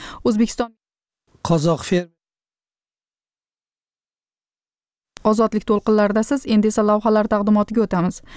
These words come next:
Speaker 1: O'zbekiston Mehnat va aholini ijtimoiy himoya qilish vazirligi hamda Kasaba uyushmasi tomonidan majburiy mehnatga qarshi varaqalar tarqatildi. Ushbu varaqalarda majburiy mehnat jinoyatga tenglashtirildi va unga qarshi jazo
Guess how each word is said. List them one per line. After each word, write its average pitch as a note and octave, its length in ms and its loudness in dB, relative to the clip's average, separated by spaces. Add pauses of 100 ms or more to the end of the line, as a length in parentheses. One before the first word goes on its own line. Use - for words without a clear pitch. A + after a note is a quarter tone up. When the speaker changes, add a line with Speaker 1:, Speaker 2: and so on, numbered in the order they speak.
(280)
Speaker 1:
O'zbekiston A3+ 500 2
Mehnat C4+ 300 0
va D4 140 0
aholini C4 260 2
ijtimoiy B3 380 2
himoya A3+ 280 4
qilish A3 300 -2
vazirligi F#3+ 560 0 (360)
hamda A3+ 220 4
Kasaba A3 380 -2
uyushmasi G#3 400 0
tomonidan F#3+ 340 2 (100)
majburiy G3 400 0
mehnatga F#3+ 420 -2
qarshi G3 300 0 (280)
varaqalar G#3+ 560 0
tarqatildi. E3+ 640 -6 (260)
Ushbu F#3+ 360 0
varaqalarda F#3 600 2 (200)
majburiy G#3+ 500 2
mehnat B3 300 0
jinoyatga A3+ 440 2
tenglashtirildi F#3+ 680 -2 (280)
va B3 100 2
unga B3 320 2
qarshi A#3+ 380 0
jazo F#3+ 260 2